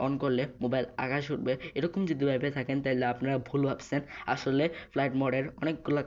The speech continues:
কাজ আছে। যেমন আপনি যদি ফ্লাইট মোড না on করে যদি এরোপ্লেনে ওঠেন তাহলে এরোপ্লেনে নেটওয়ার্ক জনিত কিছু সমস্যা হইতে পারে, এর ফলে প্লেন ক্র্যাশ হওয়ার সম্ভাবনা আছে।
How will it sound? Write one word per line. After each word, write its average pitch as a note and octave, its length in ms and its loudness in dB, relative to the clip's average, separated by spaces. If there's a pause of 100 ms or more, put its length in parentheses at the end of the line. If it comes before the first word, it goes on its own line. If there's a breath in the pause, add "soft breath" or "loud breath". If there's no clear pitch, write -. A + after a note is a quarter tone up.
কাজ C3 160 0
আছে। C3 200 -2 (340 loud breath)
যেমন C#3+ 320 2 (240 loud breath)
আপনি - 220 -2 (100)
যদি D#3+ 120 2
ফ্লাইট D3 340 0
মোড D3 140 2 (340)
না C#3 180 4 (180)
on C#3+ 160 2
করে D3 200 4
যদি C3 280 2 (640 loud breath)
এরোপ্লেনে F3+ 560 4
ওঠেন C#3 360 2
তাহলে C#3+ 280 2 (120)
এরোপ্লেনে F3 500 2
নেটওয়ার্ক D3+ 440 2
জনিত D3 280 2
কিছু C#3+ 240 0
সমস্যা C#3+ 380 0
হইতে C3 220 0
পারে, B2+ 180 2 (260 loud breath)
এর D3 160 0
ফলে C#3+ 260 2 (300)
প্লেন D3 220 2 (120)
ক্র্যাশ D3 280 0
হওয়ার C#3+ 220 2
সম্ভাবনা C3 380 2
আছে। B2 240 0